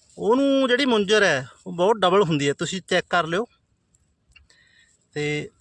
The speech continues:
ਆਹ ਸੰਘਣੀ ਦਾ ਇਹੀ ਮਤਲਬ ਹੈ ਵੀ ਜਿਹੜੇ ਆਹ ਚਾਰ ਤੋਂ ਪੰਜ ਡਾਲ ਪਹਿਲੇ ਹੋਣਗੇ, ਇਹਨੂੰ ਮੁੰਜਰ ਵੀ ਡਬਲ ਦੂਜੀ ਨਾਲੋਂ ਹੋਊਗੀ, ਦਾਣੇ ਵੀ ਦਮਦਾਰ ਤੇ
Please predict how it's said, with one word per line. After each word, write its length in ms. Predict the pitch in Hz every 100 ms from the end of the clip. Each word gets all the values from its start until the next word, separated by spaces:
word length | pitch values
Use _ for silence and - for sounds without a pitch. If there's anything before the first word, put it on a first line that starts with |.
| _ _ _ _ _ - - - _
ਆਹ 200 | 170 214
ਸੰਘਣੀ 360 | 240 202 240 277
ਦਾ 180 | 262 254
ਇਹੀ 200 | 226 240
ਮਤਲਬ 320 | 240 220 175
ਹੈ 140 | 110 - _ _ _ _ _ _ _ _ _ _
ਵੀ 60 | 170
ਜਿਹੜੇ 180 | 190 220
ਆਹ 120 | 233
ਚਾਰ 240 | 233 214
ਤੋਂ 140 | 202 214
ਪੰਜ 280 | 214 208 196 - _ 160
ਡਾਲ 220 | 165 180
ਪਹਿਲੇ 300 | 180 185 240
ਹੋਣਗੇ, 420 | 165 196 226 156 - _ _ _ _ -
ਇਹਨੂੰ 180 | 190 247
ਮੁੰਜਰ 580 | 220 185 214 220 226 226
ਵੀ 100 | 226
ਡਬਲ 380 | 208 202 208 165 - _ _ _ _ 170
ਦੂਜੀ 260 | 180 165
ਨਾਲੋਂ 220 | 208 208
ਹੋਊਗੀ, 400 | 180 185 190 196 156 - _ -
ਦਾਣੇ 300 | 160 175 196
ਵੀ 340 | 202 214 214 196 _ - _ 143
ਦਮਦਾਰ 540 | 165 180 190 180 180
ਤੇ 200 | - 190